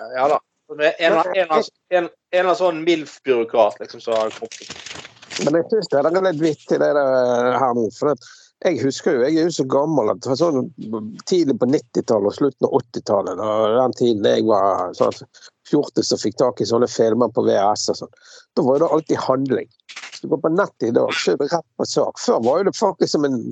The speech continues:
Speaker 2: vanlig film. Altså, det var rørlegger-, <clears throat> rørleggeren som kom, og så sto han faktisk og skrudde på rørene i fem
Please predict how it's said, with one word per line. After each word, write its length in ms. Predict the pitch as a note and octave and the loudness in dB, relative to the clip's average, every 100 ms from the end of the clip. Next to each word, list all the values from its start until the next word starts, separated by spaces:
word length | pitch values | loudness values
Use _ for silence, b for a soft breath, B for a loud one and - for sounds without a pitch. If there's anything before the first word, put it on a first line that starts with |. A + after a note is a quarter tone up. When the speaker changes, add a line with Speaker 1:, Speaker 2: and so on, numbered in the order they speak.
| - - - F3 E3 D#3 D#3 | -12 -16 -8 -2 0 0 0
Speaker 2:
vanlig 320 | C#3 D#3+ G3 E3+ | 2 2 2 -2
film. 400 | - F#3 A#2+ G#2+ | -2 0 0 0
Altså, 240 | C3 A#2+ C3+ | 0 2 2
det 80 | |
var 160 | C3 C#3+ - B B - | 2 0 -2 B B 0
rørlegger-, 640 | D#3 - - - A3+ D#3 - | 2 2 2 2 0 -2 0
<clears throat> 400 | A#3+ C#4+ E3+ A2 C3+ | 0 2 0 2 2
rørleggeren 500 | D3 E3+ E3 C#3 B2+ | 2 2 2 2 0
som 160 | - | -2
kom, 320 | - D3+ C#3 C3 | 0 0 2 0
og 160 | A#2 - B B | 0 -4 B B
så 160 | B - | B -8
sto 300 | - A#3 A3 | -4 2 2
han 100 | B2+ | 2
faktisk 400 | B2+ D3 F3+ - | 0 -2 -4 -6
og 80 | - | -4
skrudde 320 | F3+ F3 D#3+ | -2 0 0
på 80 | D3+ D3+ | 0 2
rørene 460 | D#3 C3+ C3 B2 | 2 2 2 2
i 80 | A#2 | 0
fem 160 | C#3 | 0